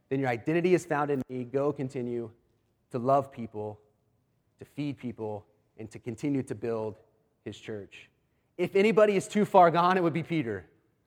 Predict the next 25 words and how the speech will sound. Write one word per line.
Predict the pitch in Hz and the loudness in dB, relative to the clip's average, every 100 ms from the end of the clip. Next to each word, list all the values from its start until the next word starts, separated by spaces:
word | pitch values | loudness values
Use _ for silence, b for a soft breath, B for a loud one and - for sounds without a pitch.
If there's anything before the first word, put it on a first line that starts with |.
| _ _ _ _ _ _ _ - | _ _ _ _ _ _ _ -2
Peter | 185 185 | 2 2
denied | 156 151 156 160 180 170 | 2 0 0 0 -2 -2
even | 151 147 | -2 -2
knowing | 156 170 156 | 0 0 -2
Jesus | 151 147 139 135 | -4 -6 -6 -4
while | 113 | -6
Jesus | 127 156 147 151 | -4 -6 -4 -6
is | 131 | -8
being | 120 135 123 | -4 -2 -2
persecuted | - 156 156 156 - 151 147 135 131 _ _ _ _ _ 117 | -4 -4 -4 -6 -2 0 2 -2 -6 _ _ _ _ _ -10
and | 113 | -6
being | 123 | -6
put | 110 127 | -4 -8
to | 120 | -8
death. | 110 104 98 _ _ _ _ _ _ _ _ _ _ _ _ _ _ - | -10 -10 -12 _ _ _ _ _ _ _ _ _ _ _ _ _ _ -18
He's | 117 | -6
not | 147 - | -6 -6
too | 127 | -6
far | 127 113 | -4 -4
gone. | 107 98 92 _ _ _ _ - | -6 -12 -18 _ _ _ _ 0
You're | 156 | 2
not | 156 156 - | 2 0 -4
too | 135 | -4
far | 135 117 | -4 -4
gone. | 117 107 | -8 -12